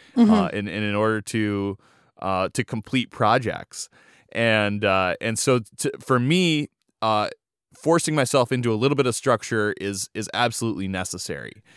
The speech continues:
Speaker 1: Mm-hmm.
Speaker 2: And for other people where structure maybe comes a little bit more naturally, um, then it may be that they need to force themselves into being a little bit more loose and
Speaker 1: Yeah.
Speaker 2: having a little bit more flexibility and, and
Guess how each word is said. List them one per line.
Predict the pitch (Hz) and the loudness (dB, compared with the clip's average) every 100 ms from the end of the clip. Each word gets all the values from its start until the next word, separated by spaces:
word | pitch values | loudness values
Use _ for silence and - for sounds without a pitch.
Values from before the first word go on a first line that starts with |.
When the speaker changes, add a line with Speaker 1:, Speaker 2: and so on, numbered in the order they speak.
| - | 0
Speaker 1:
Mm-hmm. | 233 208 196 | 2 4 2
Speaker 2:
And | 104 104 101 | 0 0 -2
for | - 110 - | -2 -2 2
other | 165 175 | 2 2
people | - 110 120 131 127 | 0 0 2 2 2
where | 123 113 104 | 0 0 0
structure | - 135 123 135 | 0 -2 0 -2
maybe | 110 120 131 | -2 -4 -4
comes | 151 131 | -4 -4
a | 110 | -2
little | 117 | -4
bit | 110 | -4
more | 101 98 | -4 -4
naturally, | 92 123 170 - 101 92 87 - - _ - | -2 0 0 -2 -4 -6 -8 -14 -20 _ -6
um, | 95 92 92 92 87 - _ - | -2 0 -2 -4 -10 -14 _ -18
then | 117 120 113 113 - | 0 2 2 0 -4
it | 101 104 | -6 -4
may | 131 147 | 2 2
be | 135 127 123 | 4 2 2
that | 113 | 0
they | 117 | -2
need | 117 123 | -2 -4
to | 107 | -2
force | 131 120 | 0 -2
themselves | - 107 - 107 101 - | -2 -6 0 0 0 -4
into | 101 101 110 104 104 98 _ _ - 104 | -10 -8 -4 -2 -4 -8 _ _ -20 -10
being | 107 120 120 | 0 2 2
a | 113 | 0
little | 113 117 | 0 0
bit | 117 | -2
more | 110 107 104 | -2 0 0
loose | 117 104 - - - - - - | -2 -2 -4 -6 -10 -16 -12 -6
and | 101 98 143 | -4 -2 2
Speaker 1:
Yeah. | 214 | 4
Speaker 2:
having | 196 170 | 4 2
a | 107 | 0
little | 104 | -2
bit | 107 | -4
more | 98 104 95 | -2 -2 0
flexibility | 113 95 101 110 147 135 98 | -2 -2 -2 2 2 2 0
and, | 101 98 | -4 -4
and | 101 104 95 - | -6 -6 -6 -12